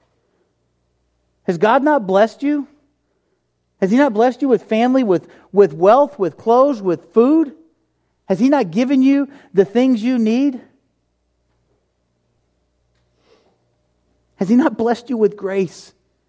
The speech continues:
Has he not blessed you with forgiveness for your sins through his son, Jesus Christ?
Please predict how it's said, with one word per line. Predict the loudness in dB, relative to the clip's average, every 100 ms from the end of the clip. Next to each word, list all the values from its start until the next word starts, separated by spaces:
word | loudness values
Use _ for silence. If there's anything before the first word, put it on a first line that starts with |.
| _ _ _ _
Has | -8 -4
he |
not | 0 0 0
blessed | -2 -2 -4
you | -4 -4 -4 -18 _
with | -2 0
forgiveness | -4 -2 0 0 0 -2 -4
for | -4
your | -2 -2
sins | -2 -4 -4 -4 -8 -14 _ _ _ _ _ _
through | 0
his | 2 2 -2
son, | -4 -4
Jesus | -4 -6 -6 -8
Christ? | -8 -8 -10 -20 _